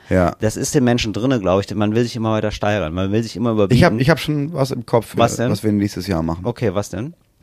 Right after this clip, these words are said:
Speaker 2: Geil, aber schon gut, dass du jetzt schon Zeit angegeben hast. Das machen wir mal nächstes Jahr. Das finde ich sehr gut. Was würdest
Speaker 1: Ja,
Speaker 2: du
Speaker 1: man muss
Speaker 2: nächstes
Speaker 1: ja
Speaker 2: Jahr
Speaker 1: nicht,
Speaker 2: machen?
Speaker 1: kann ich, wollen wir nicht nächste Woche die nächste Highlight herausballern?
Speaker 2: Nee, da hast du recht.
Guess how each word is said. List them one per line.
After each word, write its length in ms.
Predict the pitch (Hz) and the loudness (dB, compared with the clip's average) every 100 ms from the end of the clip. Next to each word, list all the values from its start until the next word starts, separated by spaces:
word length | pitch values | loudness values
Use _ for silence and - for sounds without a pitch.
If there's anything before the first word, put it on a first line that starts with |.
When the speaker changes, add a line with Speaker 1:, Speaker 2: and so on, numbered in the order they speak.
| - - - - - | -12 -10 -10 -18 2
Speaker 2:
Geil, 140 | 143 131 | 6 8
aber 140 | 123 | 6
schon 260 | - 151 139 | 4 0 0
gut, 160 | 170 | 0
dass 140 | 160 139 | 0 0
du 60 | |
jetzt 180 | 143 147 | -2 -2
schon 180 | 160 131 | -2 -4
Zeit 340 | - 131 131 | 0 2 2
angegeben 380 | 104 98 71 78 | 2 -4 -4 -6
hast. 220 | 50 - 165 | -6 -10 -8
Das 80 | |
machen 220 | 214 226 185 | -2 2 4
wir 180 | 156 | 4
mal 140 | 147 127 | 4 2
nächstes 460 | 104 110 - 76 | 2 -2 -4 -12
Jahr. 140 | - - | -12 -8
Das 140 | 131 | -6
finde 140 | 175 165 | -4 -4
ich 80 | |
sehr 180 | - 127 | 2 2
gut. 220 | 104 87 | 2 0
Was 140 | 135 147 | 0 2
würdest 160 | 156 95 | 2 4
Speaker 1:
Ja, 60 | |
Speaker 2:
du 40 | 95 | 4
Speaker 1:
man 80 | |
muss 100 | 143 | 4
Speaker 2:
nächstes 120 | 104 95 | 4 2
Speaker 1:
ja 60 | |
Speaker 2:
Jahr 40 | 127 | 2
Speaker 1:
nicht, 40 | |
Speaker 2:
machen? 120 | 123 123 | 0 0
Speaker 1:
kann 100 | 101 | -2
ich, 180 | 90 101 | -2 0
wollen 100 | 107 | 2
wir 40 | |
nicht 180 | 95 - | 2 0
nächste 260 | 110 104 92 | 0 0 0
Woche 140 | 95 | 2
die 60 | 87 | 2
nächste 300 | 123 90 82 | 2 -2 -2
Highlight 240 | 82 80 | 0 0
herausballern? 460 | 92 80 98 127 80 | -2 -4 0 2 4
Speaker 2:
Nee, 40 | |
da 80 | 78 | 4
hast 120 | 90 | 2
du 40 | 147 | 0
recht. 260 | 113 85 | -4 -6